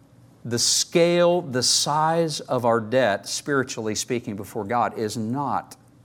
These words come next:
extravagant, well beyond the capacity for us to understand. In fact, what you find in Scripture is that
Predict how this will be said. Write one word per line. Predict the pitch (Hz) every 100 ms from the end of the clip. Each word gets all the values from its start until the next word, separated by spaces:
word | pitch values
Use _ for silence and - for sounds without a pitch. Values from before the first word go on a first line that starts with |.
| _ _ - -
extravagant, | 104 98 - - 139 131 101 - - - - -
well | 123 139
beyond | 110 113 107 107 104
the |
capacity | 101 - 120 117 - 101
for | -
us | 101
to | -
understand. | 107 104 - 147 -
In | - -
fact, | - 170 180
what | 147
you |
find | 135 170 165
in |
Scripture | 139 175 175 180
is | 175 170 131
that | 151